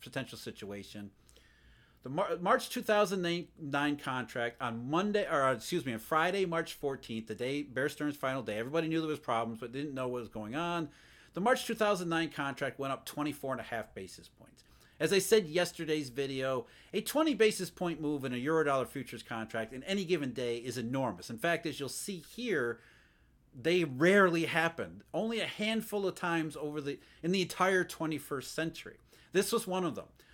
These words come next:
On March seventeenth, the Monday, this is another pattern you should note. Fridays and Mondays. Fridays and Mondays, huge bids in hedging. Tuesdays, those bids get unwound.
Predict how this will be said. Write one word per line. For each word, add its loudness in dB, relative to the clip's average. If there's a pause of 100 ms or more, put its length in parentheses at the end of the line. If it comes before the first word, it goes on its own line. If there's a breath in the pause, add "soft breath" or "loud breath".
On 0
March 6
seventeenth, 0
the -4
Monday, 0 (200 soft breath)
this 2
is 2
another 4
pattern 0
you -2
should -8
note. -12
Fridays 4
and -4
Mondays. -2 (280 loud breath)
Fridays 6
and 2
Mondays, 2
huge -2
bids 2
in -8 (140)
hedging. 0 (360 soft breath)
Tuesdays, 2 (340 soft breath)
those -2
bids -4
get -8
unwound. -6